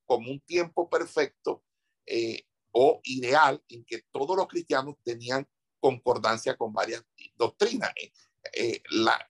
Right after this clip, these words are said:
la inclusión de cuatro evangelios en la escritura indican que, eh, que s-, que cierta diversidad hacía parte de la experiencia cristiana desde el principio.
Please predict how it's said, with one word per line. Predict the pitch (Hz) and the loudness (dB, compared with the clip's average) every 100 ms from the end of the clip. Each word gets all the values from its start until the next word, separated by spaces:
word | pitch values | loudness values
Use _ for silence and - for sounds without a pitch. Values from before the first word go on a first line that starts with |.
| - | -2
la | 127 | 0
inclusión | 131 117 131 120 - - 247 175 135 | 0 -4 -4 -4 -6 4 4 4 0
de | 135 | 0
cuatro | 135 135 - | 2 0 0
evangelios | 151 139 127 135 127 135 | 0 -2 0 -2 0 -10
en | 127 | -8
la | 123 | -10
escritura | - 117 117 151 120 113 _ _ _ _ _ _ | -4 -4 2 0 2 -4 _ _ _ _ _ _
indican | - 131 127 139 190 180 170 - | -2 0 2 0 2 0 -2 -6
que, | 117 - _ _ _ _ | -6 -6 _ _ _ _
eh, | - - - - _ | -4 -4 -6 -20 _
que | - | -4
s-, | 120 - - _ _ | -2 -6 -10 _ _
que | - 107 110 107 - | -6 -2 0 -2 -4
cierta | - - - 151 233 240 180 - 127 | -6 -6 -4 4 6 6 2 2 0
diversidad | 127 123 - - 113 107 131 - _ _ _ | 0 -2 -2 -2 -2 2 2 0 _ _ _
hacía | 107 - - 160 160 _ | -4 -4 0 2 2 _
parte | 190 202 - - | 4 4 2 -14
de | - | -14
la | 117 | -14
experiencia | - - 117 117 113 - | -18 -16 -12 -12 -10 -6
cristiana | 139 - 117 117 147 _ _ _ _ | -6 -2 0 0 -2 _ _ _ _
desde | - 117 113 | 4 6 6
el | 107 | 2
principio. | 101 104 - 147 - - | -6 -10 -4 -4 -4 -20